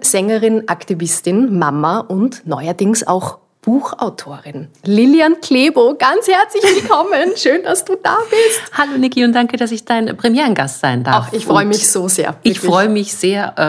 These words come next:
Speaker 2: äh, über diesen Podcast und bin gespannt auf unser Gespräch heute.
Speaker 1: Liebe Billy, Menschen, die dir nahestehen, die nennen dich Billy, ich tu's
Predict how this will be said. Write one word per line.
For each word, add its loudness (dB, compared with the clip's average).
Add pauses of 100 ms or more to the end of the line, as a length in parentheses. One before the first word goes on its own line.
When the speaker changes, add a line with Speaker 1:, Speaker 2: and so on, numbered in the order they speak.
(220)
Speaker 2:
äh, -8
über -6
diesen -6
Podcast -4
und -6
bin -6
gespannt -10
auf -18
unser -6
Gespräch -14
heute. -10 (480)
Speaker 1:
Liebe 4
Billy, 4
Menschen, 0
die 2
dir 2
nahestehen, 0
die 4
nennen 2
dich -4
Billy, 2
ich -6
tu's 0